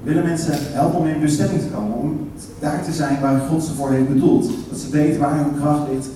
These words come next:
dat ze weten waar, waar zij een verschil kunnen maken. Weet je, dat zijn de dingen, dat zijn de doelen die, die we als kerk hebben. En dat is, dat is ons strijdplan. En een van de mooiste en meest vage strijdplannen die ik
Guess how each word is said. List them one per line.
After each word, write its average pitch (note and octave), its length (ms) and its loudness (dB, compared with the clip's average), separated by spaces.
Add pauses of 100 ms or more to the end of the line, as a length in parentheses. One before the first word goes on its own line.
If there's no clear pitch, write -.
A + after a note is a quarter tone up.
(140)
dat - 100 -14
ze D#3+ 100 -6
weten E3+ 360 6
waar, D3 340 2 (240)
waar D#3+ 180 -4
zij D#3+ 180 -2
een D#3 80 0
verschil D#3+ 300 -4
kunnen D#3 260 -2
maken. G2+ 360 -2 (520)
Weet D3+ 140 -4
je, G3+ 40 2
dat G3+ 140 2
zijn G#3 120 6
de F#3 100 4
dingen, E3+ 220 2
dat F3+ 120 2
zijn - 120 0
de - 160 2
doelen - 480 4 (300)
die, B2 160 -8
die - 100 -10
we - 60 -6
als - 180 -6
kerk D3+ 240 -6
hebben. - 180 -4
En - 60 -2
dat F#3 140 0
is, F#3+ 120 -2
dat G3+ 180 2
is - 80 -2
ons F#3+ 260 2
strijdplan. - 500 0 (2500)
En E3+ 240 -2
een G#3+ 120 10
van G#3 100 12
de F3+ 280 8
mooiste F#3 360 6
en - 260 -4
meest F3+ 220 -4
vage G#3 420 -6
strijdplannen D3+ 640 -2
die F3+ 200 2
ik F3+ 100 -4